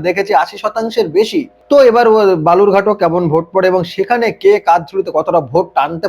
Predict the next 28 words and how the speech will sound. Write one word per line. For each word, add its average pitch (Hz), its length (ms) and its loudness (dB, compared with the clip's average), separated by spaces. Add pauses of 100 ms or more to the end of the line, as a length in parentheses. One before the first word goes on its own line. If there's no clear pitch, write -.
পারে, 151 160 0 (380)
সেইটি 233 420 -2
হচ্ছে 214 200 0
বিশাল 156 320 -2 (120)
বড় 139 180 2
ব্যাপার, 135 400 0
বিশাল 151 360 -2
বড় - 100 0 (280)
এক্স 175 200 -8
ফ্যাক্টর। 185 360 -4 (480)
যাই 214 160 0
হোক, 254 120 -2 (220)
বালুরঘাট 190 480 2
কেন্দ্রে 190 240 0
সুকান্ত 214 360 -2
মজুমদার 196 460 0
জিতবে 185 280 0
এটুকু 208 220 0 (260)
আমার 254 180 -2
মনে 160 260 -4
হয়। 180 200 -2 (540)
আহ, 131 480 0 (140)
আপনাদের 190 360 -2
কি 196 80 2
মনে 185 180 0
হয় 190 140 -2
সেটা 170 200 0
জানাবেন 214 320 2